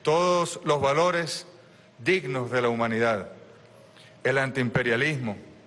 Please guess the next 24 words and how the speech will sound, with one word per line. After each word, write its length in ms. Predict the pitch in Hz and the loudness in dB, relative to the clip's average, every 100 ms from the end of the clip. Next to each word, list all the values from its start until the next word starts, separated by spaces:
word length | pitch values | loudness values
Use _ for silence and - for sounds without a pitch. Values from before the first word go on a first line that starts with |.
| - - - - | -20 -20 -14 -4
el 160 | 117 | -2
amor 240 | 123 135 135 | 2 0 2
por 140 | 143 | 0
los 140 | 131 | 0
pueblos 380 | 107 135 135 139 | 2 0 2 -2
indígenas, 680 | 120 110 143 127 101 92 - - - - - - | -2 -2 -2 -4 -6 -8 -14 -18 -20 -20 -8 -2
el 120 | 120 | 0
amor 240 | 120 131 | 2 2
y 60 | 139 | 2
la 120 | 135 | 2
defensa 420 | 120 131 135 147 | 2 0 -2 0
de 60 | 135 | 0
los 120 | 123 | 0
pueblos 340 | - 131 139 | 2 2 2
afrodescendientes, 1120 | 139 - 123 117 117 107 135 143 120 101 95 - - - - - | 0 0 0 0 -2 -2 -2 -2 -6 -12 -12 -16 -20 -20 -20 -4
el 160 | 139 139 | -4 0
bolivarianismo, 1040 | 131 135 127 127 120 117 156 143 107 87 - - - - - - - - - - - - - - - - | 0 2 2 2 0 0 -2 -4 -8 -12 -16 -20 -20 -20 -20 -20 -20 -20 -20 -20 -20 -20 -20 -20 -12 -2
el 280 | 151 143 | 0 0
socialismo, 760 | 120 127 - 113 131 139 - 98 87 85 - - - - - - - - | 0 0 2 0 2 -2 -4 -6 -8 -12 -16 -20 -20 -20 -20 -20 -20 -4
el 240 | 151 151 147 | -2 -2 -2
cristianismo, 840 | 139 127 131 120 156 143 113 - - | -2 -2 -2 0 0 -2 -6 -8 -4
entre 400 | 151 151 143 127 | -2 -2 0 2
otros, 520 | 151 165 117 104 - - - - | 2 0 -2 -4 -6 -16 -20 -20
todos 480 | - 151 190 190 - | 0 2 2 0 -2